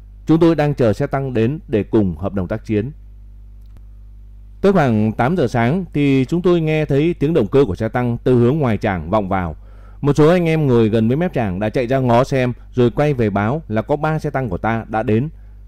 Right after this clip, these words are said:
Vẫn là mấy bác lính tăng cũ mà lần trước đã từng phối thuộc cùng với chúng tôi. Nhưng lần này theo sự phân công nhiệm vụ của anh Phước thì đại đội một sẽ bám theo xe tăng, còn đại đội hai đi cánh trái, đại đội ba sẽ càn bên cánh phải của đội hình.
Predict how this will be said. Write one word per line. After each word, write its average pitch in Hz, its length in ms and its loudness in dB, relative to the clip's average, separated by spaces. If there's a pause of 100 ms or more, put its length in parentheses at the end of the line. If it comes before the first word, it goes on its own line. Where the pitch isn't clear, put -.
(540)
Vẫn 175 180 4
là 135 300 2
mấy 139 160 2
bác 180 200 0
lính 160 160 0
tăng 151 180 -2
cũ 151 360 4
mà 104 160 0
lần 107 200 0
trước 175 220 0
đã 120 100 -4
từng 107 280 -2
phối 135 140 2
thuộc 123 180 0
cùng 98 140 0
với 98 100 0
chúng 143 160 0
tôi. 135 300 4 (520)
Nhưng 170 340 2
lần 131 220 2
này 123 260 2
theo 151 160 0
sự 143 140 0
phân 147 200 0
công 151 140 0
nhiệm 113 160 0
vụ 110 160 4
của 101 120 -4
anh 127 140 -4
Phước 202 320 0 (240)
thì 123 240 2
đại 120 200 -2
đội 120 140 4
một 110 200 2
sẽ 127 300 -4
bám 123 200 -2
theo 160 100 -2
xe 143 140 -2
tăng, 131 280 -2 (120)
còn 110 240 -2
đại 104 120 -2
đội 104 140 0
hai 139 300 -6
đi 123 140 -6
cánh 127 200 -4
trái, 123 320 -2 (260)
đại 117 140 0
đội 120 140 2
ba 139 300 -2
sẽ 135 160 -6
càn 104 260 -2
bên 113 100 -4
cánh 131 120 -6
phải 101 220 -4
của 90 100 -4
đội 90 160 0
hình. 87 200 -6